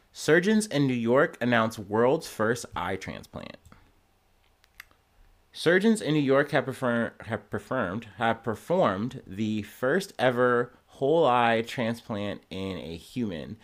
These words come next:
Uh, they announced on Thursday, an accomplishment being held as a breakthrough, even though the patient has not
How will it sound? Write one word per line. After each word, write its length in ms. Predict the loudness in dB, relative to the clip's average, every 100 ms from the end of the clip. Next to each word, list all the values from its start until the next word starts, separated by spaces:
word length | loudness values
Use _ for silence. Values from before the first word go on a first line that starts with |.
| -20 _ _ -20 -16
Uh, 280 | -12 -10 -10 -4
they 160 | 0
announced 440 | 2 2 0 -2 -6
on 180 | -8
Thursday, 680 | -4 2 2 0 -6 -10 -12 -10
an 100 | -10
accomplishment 800 | -6 0 0 2 0 0 -2 0
being 220 | 0 0
held 400 | 0 2 2 2
as 140 | -2
a 60 | -4
breakthrough, 680 | 2 2 2 -2 2 2 0
even 200 | -2 0
though 140 | 0
the 40 | -2
patient 440 | -6 -6 -4 -4
has 160 | -6 -4
not 480 | -2 0 0 0